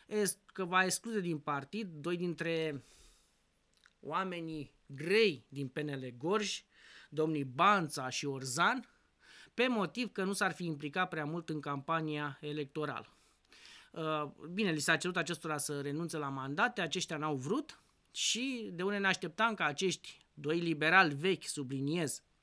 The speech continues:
să fie înlăturați din partid, astăzi, surprinzător, aflăm că totul e ok și se vor implica mai mult în campania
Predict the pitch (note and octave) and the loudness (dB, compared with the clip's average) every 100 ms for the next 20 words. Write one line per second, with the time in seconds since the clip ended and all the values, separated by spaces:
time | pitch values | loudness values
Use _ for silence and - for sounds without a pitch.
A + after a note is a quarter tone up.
0 | _ _ _ _ _ _ - - C#3+ F3+ | _ _ _ _ _ _ -8 -6 -4 0
1 | F#3 E3+ D#3 D3 D#3+ E3 D3 C#3 C#3+ C#3+ | 0 0 -2 -4 -2 0 -2 -4 -6 -4
2 | C4+ C4 _ _ - - - - - G#3+ | -4 -6 _ _ -20 -20 -20 -20 -4 2
3 | C#4 - D#4 D#4+ - - - - B3 A3 | 2 2 0 0 0 -4 -4 -2 -2 0
4 | A#3 G3 F#3+ - D#4 D#4 C#4 C4+ B3+ C4 | 0 2 0 0 -2 -2 -4 0 0 2
5 | C#4+ B3 A#3 A#3+ A3+ G3 D#3+ - D#4+ F4 | 0 0 0 0 4 4 2 0 0 2
6 | D#4 C#4 A#3 B3+ A#3 A#3+ G#3+ A#3 B3 A3+ | 2 2 2 2 4 2 2 2 4 6
7 | G#3+ A3+ G#3 F#3+ F#3 E3+ G#3 G3+ F#3 D3+ | 4 2 0 0 2 2 2 4 2 0